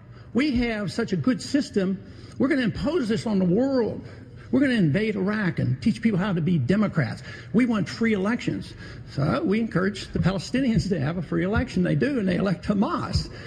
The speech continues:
So we first indirectly and directly through Israel help establish Hamas. Then we have election. Then Hamas becomes dominant,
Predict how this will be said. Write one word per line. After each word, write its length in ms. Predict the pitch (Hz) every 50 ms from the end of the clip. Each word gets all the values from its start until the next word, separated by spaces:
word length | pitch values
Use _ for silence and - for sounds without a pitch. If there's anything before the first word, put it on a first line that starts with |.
| - - - -
So 100 | - 185
we 100 | 196 180
first 460 | - - - 320 381 294 - - - - - - - - - -
indirectly 680 | - 254 262 269 269 214 220 226 220 - 240 226 214
and 220 | 190 170 139 127 131
directly 420 | 170 165 190 196 190 - 208 208
through 380 | 151 - - - - 202 220 196
Israel 520 | 180 175 143 - 175 185 175 165 156 151 127 - - - - -
help 280 | - 202 208 - - -
establish 480 | 143 - - 220 226 269 269 214 -
Hamas. 360 | 156 147 135 117 120 147 -
Then 160 | - 196 214 254
we 100 | 262 196
have 140 | 220 220
election. 580 | 190 180 185 196 196 196 - - 180 160 170 180 - - - -
Then 140 | - 208 202
Hamas 360 | 208 220 220 220 233 208 -
becomes 360 | - 196 - 160 196 196 143 135
dominant, 480 | 220 240 285 262 202 190 190 202 -